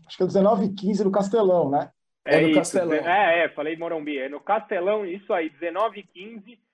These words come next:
Speaker 3: seu placar.
Speaker 1: Toda vez que eu falo dois a dois, o São Paulo ganha. Então, dois a dois. Dois a dois contra o
Speaker 3: Boa.
Speaker 1: Grêmio, contra o Binacional, contra a Portuguesa, contra o
Speaker 3: <laughs>
Speaker 1: Chelsea,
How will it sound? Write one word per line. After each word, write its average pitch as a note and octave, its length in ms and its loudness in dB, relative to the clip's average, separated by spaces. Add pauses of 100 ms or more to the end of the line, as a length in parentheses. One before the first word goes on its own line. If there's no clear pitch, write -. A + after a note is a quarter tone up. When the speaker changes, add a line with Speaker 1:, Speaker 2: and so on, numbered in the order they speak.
(280)
Speaker 3:
seu A3+ 160 4
placar. F#3+ 600 2 (360)
Speaker 1:
Toda A#3 220 0
vez G3 180 0
que A3+ 60 -2
eu G#3+ 60 2
falo G3+ 240 2
dois E3 280 0
a E3 80 2
dois, F3+ 220 2
o F#3+ 60 0
São G3 200 -4
Paulo G3 220 -2
ganha. C#3 340 -2
Então, D#3+ 280 -2
dois D#3+ 200 -2
a F#3 60 2
dois. B2+ 420 -4
Dois G3+ 200 0
a A3 60 2
dois G3 180 0
contra G3 200 -4
o - 40 0
Speaker 3:
Boa. F#3 160 2
Speaker 1:
Grêmio, G3+ 200 2
contra F#3 200 0
o - 20 -4
Binacional, F#3+ 800 0
contra F#3 280 0
a E3+ 40 -4
Portuguesa, F#3+ 760 0
contra G3 300 0
o F#3 40 2
Speaker 3:
<laughs> D3+ 300 -2
Speaker 1:
Chelsea, G3+ 680 0